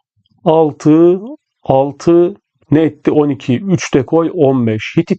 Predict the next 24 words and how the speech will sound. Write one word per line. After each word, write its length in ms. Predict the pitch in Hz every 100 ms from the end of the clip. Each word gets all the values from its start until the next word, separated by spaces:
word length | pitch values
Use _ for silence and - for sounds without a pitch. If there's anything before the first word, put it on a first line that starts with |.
| -
bilgisayar 520 | 127 120 - 139 143
gerçekten 800 | 123 135 143 - 117 - 143 143
güzel 360 | 117 117 131 127 -
puan 220 | 127 123
almış. 420 | 117 113 156 - - _ _ _ _ _ _ _ _ _ - - _ _ _ _ -
Hitit 300 | 202 196 -
bilgisayarın 640 | 170 143 - 156 151 175 -
tek 180 | 190 -
sıkıntısı, 760 | - - 131 131 - 175 180 - _ _ _ _ -
e, 180 | 135
son 400 | 123 175 180 170
birkaç 400 | 139 147 - 208
seneden 540 | - 160 139 127 123 120
beri 240 | 131 165 -
hep 200 | 196 196 _ -
F 200 | 175 165
K 320 | 151 120 117
değeri 260 | 160 143
yüksek 500 | 170 143 135 - 160
çıkıyor. 380 | - - 131 113 - _ _ - _ _ _ - _ _ _ _ _ _ _ _ - 254
Onun 320 | 254 233 214
dışında 460 | 156 - 151 165 185
hani 240 | 202 175 160
bu 240 | 175 175